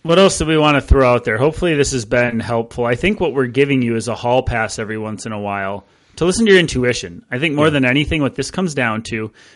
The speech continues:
Speaker 1: is listening to your intuition. Do our intuitions misguide us occasionally? Of course they do. We're not all perfect. But as an athlete, you are more in touch with your physical and probably emotional relation to your physical being than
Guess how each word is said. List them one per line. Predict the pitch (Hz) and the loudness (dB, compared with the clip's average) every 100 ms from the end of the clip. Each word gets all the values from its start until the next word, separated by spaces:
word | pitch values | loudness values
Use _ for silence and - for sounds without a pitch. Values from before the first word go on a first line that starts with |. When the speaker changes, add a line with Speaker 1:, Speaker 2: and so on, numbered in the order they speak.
| _ | _
Speaker 1:
is | 113 110 | -10 -2
listening | 123 127 143 127 | -2 -2 -2 -2
to | - | -2
your | 123 | -6
intuition. | 120 - 107 107 - 98 110 - - | -6 -8 -10 -10 -12 -18 -20 -20 -6
Do | 147 | 0
our | 165 | 2
intuitions | 156 - 143 139 - 135 117 - - _ _ _ - | 0 -2 0 0 0 -4 -4 -10 -18 _ _ _ -4
misguide | 123 120 - 113 113 | -4 -2 -2 -2 0
us | 110 - | -4 -4
occasionally? | 107 113 107 95 113 | -6 -6 -8 -8 -8
Of | 113 - | -8 -10
course | - 101 95 - | -12 -10 -10 -12
they | 101 | -12
do. | 92 95 | -12 -14
We're | 92 104 | -12 -10
not | 104 104 | -10 -8
all | 101 | -10
perfect. | - 110 101 - - _ _ _ _ _ | -8 -10 -10 -18 -20 _ _ _ _ _
But | 123 165 156 120 - _ _ _ - | 0 4 6 4 0 _ _ _ -10
as | 123 | -4
an | 147 | 2
athlete, | 156 160 - 131 113 | 4 4 2 -2 -2
you | 127 | 0
are | 143 | 0
more | 127 131 165 | 2 0 0
in | 175 | -4
touch | 151 143 135 | -2 -2 -2
with | 135 - | -6 -6
your | 120 | -8
physical | 104 - 120 135 143 143 135 | -8 -6 -6 -6 -4 -2 -2
and | 117 | -4
probably | - 120 117 120 | -4 -4 -2 -4
emotional | 110 110 110 120 131 147 135 | -4 -6 -2 0 0 -2 -4
relation | 110 107 131 - 151 | -4 -2 -4 -4 -8
to | - | -6
your | 151 | -6
physical | 147 143 147 147 | -4 -8 -4 -4
being | 147 156 147 | 0 -2 -2
than | 107 | -4